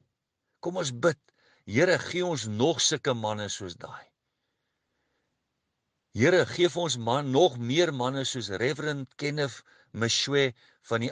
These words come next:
A C D P party, die African Christian Democratic Par-, Party. Here, gee ons nog meer sulke manne. Daai is Dawids van ons tyd.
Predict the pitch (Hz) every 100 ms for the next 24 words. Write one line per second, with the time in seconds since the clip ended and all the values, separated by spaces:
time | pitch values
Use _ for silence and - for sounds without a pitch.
0 | 127 131 123 - 123 104 92 117 - 113
1 | 104 101 92 - - - _ _ _ -
2 | - 135 135 127 127 117 - 175 - -
3 | 117 107 110 104 - 104 101 - - 87
4 | - _ - 95 87 - - _ _ _
5 | _ _ _ _ _ _ _ 117 170 -
6 | 170 165 117 113 156 123 135 147 120 -
7 | 143 143 117 104 107 - _ _ _ _
8 | _ _ _ _ _ _ _ _ _ _
9 | _ _ _ _ - 101 127 156 127 92
10 | 85 76 95 127 120 - 104 113 107 104
11 | - - -